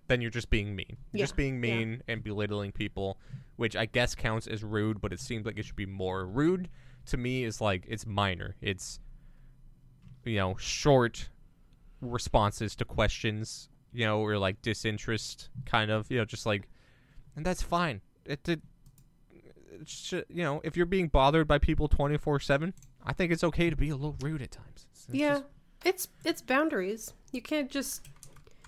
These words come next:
Speaker 2: you can't just, you know, keep pushing against being like, "Hey, I, I need my personal space." And if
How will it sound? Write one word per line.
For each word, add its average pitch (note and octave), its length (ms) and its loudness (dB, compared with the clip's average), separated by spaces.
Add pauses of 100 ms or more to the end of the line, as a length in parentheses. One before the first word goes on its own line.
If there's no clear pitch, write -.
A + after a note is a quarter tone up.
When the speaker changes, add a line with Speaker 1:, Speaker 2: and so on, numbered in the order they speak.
(400)
Speaker 2:
you B3 140 -4
can't C#4 260 4
just, C4+ 380 -2 (420)
you A3+ 160 -2
know, F#3 260 -2 (1900)
keep A#3+ 340 -4 (1300)
pushing F#3+ 600 -2 (100)
against G3 760 -6
being F#3 320 0
like, F3 200 -4
"Hey, F#3+ 340 0
I, E3+ 260 -6
I E3 40 -8
need E3+ 260 -8
my E3+ 80 -4
personal E3+ 420 -8
space." F#3 420 -4
And F3+ 80 -8
if F3+ 120 -12